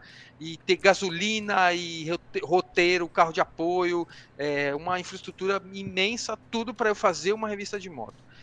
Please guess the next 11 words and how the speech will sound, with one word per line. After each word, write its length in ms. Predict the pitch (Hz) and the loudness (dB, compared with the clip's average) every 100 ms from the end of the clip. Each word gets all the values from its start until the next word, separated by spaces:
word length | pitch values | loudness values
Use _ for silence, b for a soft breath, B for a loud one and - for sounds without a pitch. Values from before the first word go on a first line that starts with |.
| B | B
Então, 220 | 165 202 | 2 2
eu 80 | 202 | 4
acho 200 | 190 - | 2 0
que 300 | 202 190 151 - | -4 -6 -6 -8
esse 300 | 165 208 - | -2 -2 -2
momento 440 | 190 156 151 180 - | -6 -6 -4 -6 0
talvez 320 | 151 151 165 | 0 0 -4
tenha 200 | 175 165 | -6 -8
sido 260 | - 175 190 | -8 -8 -8
um 140 | 202 | -8
dos, 280 | 196 180 | -10 -10